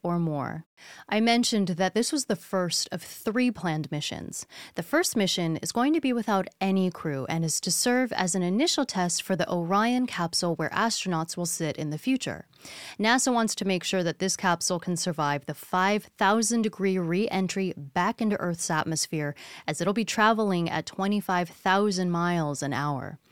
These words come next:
This Artemis One mission won't have a crew, but it will have three mannequins also conducting tests for future human crew members.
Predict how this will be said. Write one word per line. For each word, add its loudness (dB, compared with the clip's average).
This 2
Artemis 2
One 2
mission 0
won't 0
have -2
a -2
crew, 2
but 2
it -2
will 0
have 0
three -2
mannequins 0
also 0
conducting 0
tests -4
for -2
future -4
human -4
crew -8
members. -2